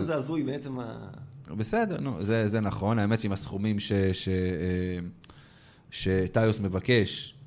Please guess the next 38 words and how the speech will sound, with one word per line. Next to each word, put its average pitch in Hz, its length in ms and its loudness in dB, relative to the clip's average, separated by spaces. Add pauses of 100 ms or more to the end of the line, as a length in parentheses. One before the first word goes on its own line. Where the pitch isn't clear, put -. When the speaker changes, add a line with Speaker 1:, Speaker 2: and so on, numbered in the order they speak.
Speaker 2:
יש 110 100 -4
מצב 104 220 0
שאתה 101 120 -6
יכול 104 120 0
להביא 101 200 4
גם 101 120 0
שחקן 104 360 -2
אן 101 160 0
בי 110 160 8
איי 98 220 10
ולחסוך, 104 640 0 (320)
כן? 117 280 2
לא 107 80 6
רק 104 160 6
את 101 120 2
המארה. 95 360 8
Speaker 1:
אוקיי. 151 140 4 (580)
Speaker 2:
אבל, 95 460 2
אה, 95 180 4
בסדר, 98 440 0
בוא, 98 440 4
אנחנו 101 220 0
נראה 98 220 2
לאן 95 180 2
זה 92 100 0
הולך 117 240 2
שם. 185 320 2 (120)
אני... 120 1300 2 (1700)
אני 120 120 0
עדיין 131 180 2
הייתי 123 180 0
מעדיף 107 280 -2
את 104 100 -6
טיוס, 127 520 0
מעדיף 107 360 0
את 127 160 0
ה-, 101 260 2
את, - 140 -6